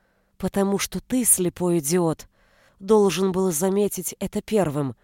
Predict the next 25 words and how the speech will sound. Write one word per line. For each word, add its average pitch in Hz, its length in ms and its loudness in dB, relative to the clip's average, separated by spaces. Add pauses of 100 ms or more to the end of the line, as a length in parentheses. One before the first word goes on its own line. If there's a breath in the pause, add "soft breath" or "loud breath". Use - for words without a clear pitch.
(640)
но 214 160 6
вечно 196 420 2
боялся 196 600 2
поднять 170 440 -2
глаза 170 460 0
от - 140 -10
пола. 139 440 -2 (1080)
Да 196 160 0
я 208 220 4
не 208 120 2
хватило 196 500 -2
пары 190 320 -4
недель, 196 420 0
чтобы 151 420 -6 (280 soft breath)
разобраться 185 640 0
в - 60 -8
ситуации. 151 840 -2 (680)
Или 269 220 0
ты 269 120 -6
спрашиваешь, 247 800 -2 (460 soft breath)
почему 226 460 0
я 214 260 -2
его 202 240 -2
не 202 160 0
сдала?» 208 460 -2